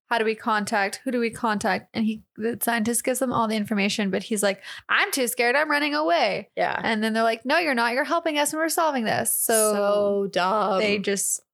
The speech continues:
Speaker 1: do that.
Speaker 2: Like, how would you know? <laughs> Okay, so then there's five ships that are here to create, establish a line.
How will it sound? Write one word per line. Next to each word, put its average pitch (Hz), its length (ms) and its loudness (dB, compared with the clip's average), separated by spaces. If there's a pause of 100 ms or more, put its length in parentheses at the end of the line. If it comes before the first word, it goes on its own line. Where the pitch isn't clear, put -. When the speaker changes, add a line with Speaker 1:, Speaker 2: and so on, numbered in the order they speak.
Speaker 1:
do 202 200 0
that. - 360 -2 (720)
Speaker 2:
Like, 208 100 -12
how 277 200 -2
would 339 200 -2
you 269 120 0
know? 233 560 0 (1000)
<laughs> 226 60 -6 (1600)
Okay, 208 340 0
so - 200 0
then 247 640 0 (240)
there's 220 240 0
five 254 320 0
ships 254 340 -2
that 247 140 2
are 226 120 2
here 226 280 0
to 214 140 0
create, 214 260 0
establish 190 560 0
a 185 60 0
line. 277 640 0